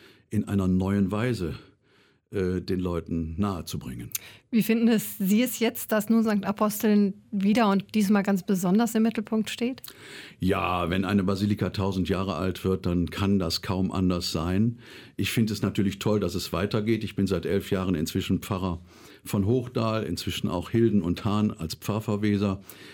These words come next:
Speaker 1: Und ich freue mich natürlich, wenn etwas weitergeht, was man mit begründet hat. Das tut der eigenen Seele, dem eigenen Ego gut. Und das hat sich ja noch erweitert, denn in Sankt Michael, äh,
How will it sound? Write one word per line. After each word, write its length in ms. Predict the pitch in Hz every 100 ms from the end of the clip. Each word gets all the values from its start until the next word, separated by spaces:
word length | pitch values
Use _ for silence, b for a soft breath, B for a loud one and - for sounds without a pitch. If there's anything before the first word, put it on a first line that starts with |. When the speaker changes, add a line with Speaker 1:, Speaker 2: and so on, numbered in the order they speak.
| B B
Speaker 1:
Und 320 | 107 95 95
ich 100 | -
freue 240 | - 95
mich 140 | 117 117
natürlich, 420 | 107 120 107 104
wenn 120 | 101
etwas 400 | 107 - 104 -
weitergeht, 760 | 82 98 110 113 107 110 110 -
was 160 | 101
man 180 | 101 92
mit 320 | 113 120 -
begründet 640 | 113 104 95 117 131 135 113
hat. 280 | 135 - - B B B B
Das 240 | - 98 -
tut 240 | - 110
der 120 | 110 85
eigenen 400 | 104 104 101 92
Seele, 320 | 98 107 107
dem 160 | 101
eigenen 300 | 90 98 95
Ego 340 | - 110 120 117
gut. 320 | 117 120 113
Und 180 | - 117
das 140 | 120
hat 140 | 143 147
sich 160 | 120
ja 80 | 127
noch 140 | 139
erweitert, 540 | 131 107 135 147 101 87
denn 120 | 101
in 100 | 101
Sankt 240 | 104 98
Michael, 680 | 113 117 110 98 120 131 135 B B B B _
äh, 300 | 113 113 113